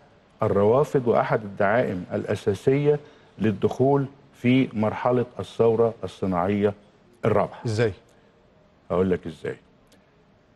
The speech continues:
Speaker 1: الآن، آه،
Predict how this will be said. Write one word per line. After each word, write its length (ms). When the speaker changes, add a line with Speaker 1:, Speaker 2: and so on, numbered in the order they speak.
Speaker 1:
الآن، 520
آه، 1200